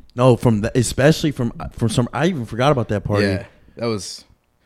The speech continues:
Speaker 2: that was, like, two years ago,
Speaker 1: And
Speaker 2: for
Speaker 1: that was
Speaker 2: sure.
Speaker 1: so weird. That was so surreal for me because I was around, like, all these, I mean, there were, like, some big names there and people were, like, coming up to
Speaker 2: Yeah.
Speaker 1: me and I'm like, "Yo, this is fucking crazy."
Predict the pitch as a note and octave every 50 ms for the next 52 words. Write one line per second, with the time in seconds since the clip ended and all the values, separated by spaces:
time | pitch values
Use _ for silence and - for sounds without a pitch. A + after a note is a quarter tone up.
0 | _ _ _ _ _ _ _ - A#2+ C3+ A#2+ G2 - - A2+ G#2+ A#2 B2 G2+ G2
1 | F#2+ A2+ A#2 A#2+ C#3 E3 F3+ E3+ - - D#3+ C#3+ B2+ A#2+ C3 C3+ A#2+ A2 B2+ C#3+
2 | E3 C#3+ - - C3+ B2+ - - A2 A2+ B2 B2+ - - G#2 G#2 A2 A2+ G#2 G2
3 | - G#2 G2 F#2+ F2 - - G#2+ G#2+ A2 A2 G2+ G#2+ G2 G2+ G#2 G#2 G#2 G2+ G2
4 | G2 F#2+ F#2+ F#2 - - _ _ _ _ _ _ _ _ _ _ _ _ _ A#2
5 | A2+ A#2 A2+ A2+ A#2 A2+ A2 G#2+ G#2 - - B2+ C#3 C#3+ A#2+ G#2+ G2+ D3+ E3+ G#3+
6 | B3+ G3 C#3 A#2+ A2+ - A2+ G#2 A#2+ G#2+ G#2+ A2 A#2+ C#3+ E3 C#3+ A#2+ A2+ G#2+ G#2
7 | G2 B2+ B2+ C3+ C3 A#2+ A2+ A2 G#2+ G#2 - A#2+ A#2+ A2+ A2 A2+ A2 G#2 G2 G#2
8 | A2+ B2 B2+ A2+ G#2 G2+ G#2 G#2 G#2 G#2 G2+ F#2 F2+ G2+ A2+ A#2+ A2+ G#2 G2 F2+
9 | A2+ A#2 - G2 F2 - A2+ G#2 - G2+ F2+ - A2 A2 A#2 G#2 F#2+ G2+ G2+ F#2
10 | F2+ -